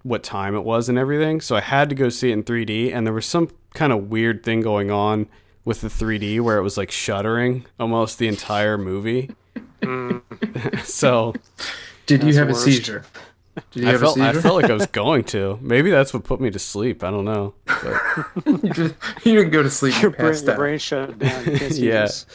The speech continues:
Speaker 1: My eyes were being forced closed <laughs> because it was, uh, my body's reaction to the shutter.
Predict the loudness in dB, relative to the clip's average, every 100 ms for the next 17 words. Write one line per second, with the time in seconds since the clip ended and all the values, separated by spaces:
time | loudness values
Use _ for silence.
0 | -20 -20 -14 -14 -14 -20 _ -12 -2 0
1 | 0 0 0 -2 -2 -2 -4 -6 -2 -2
2 | -2 -8 -6 -2 0 0 -2 -4 -6 -4
3 | -4 -6 -2 -2 -2 -2 -2 -4 -2 -2
4 | 0 2 2 -2 -2 -2 0 -2 -2 -6
5 | -4 -4 -4 -2 -2 -2 -4